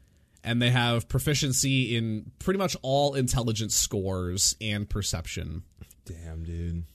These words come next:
Speaker 1: Uh, resistance to damage from non-magical weapons, immunity to psychic and poison,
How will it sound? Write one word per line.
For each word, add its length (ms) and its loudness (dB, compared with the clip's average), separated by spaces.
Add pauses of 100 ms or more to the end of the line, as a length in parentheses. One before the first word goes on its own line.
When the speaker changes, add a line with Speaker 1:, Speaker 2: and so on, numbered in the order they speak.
(300)
Speaker 1:
Uh, 460 0
resistance 720 4
to 720 4
damage 360 0
from 160 -2
non-magical 600 -2
weapons, 580 0
immunity 540 2
to 440 0
psychic 540 0
and 260 -6
poison, 680 4